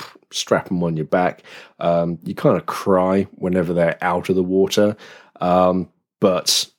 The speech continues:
once you're in the water, they're, they're lovely and simple. Um, and that's another benefit of, uh, of side mount, I guess, is that your, your cylinders, the weight of the cylinders isn't so high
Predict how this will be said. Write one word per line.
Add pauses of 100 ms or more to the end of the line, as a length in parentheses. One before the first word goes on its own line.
(160)
once
you're
in
the
water, (280)
they're,
they're
lovely
and
simple. (140)
Um, (320)
and
that's
another
benefit
of,
uh,
of
side
mount,
I
guess,
is
that (300)
your, (1300)
your
cylinders,
the
weight
of
the
cylinders
isn't (100)
so
high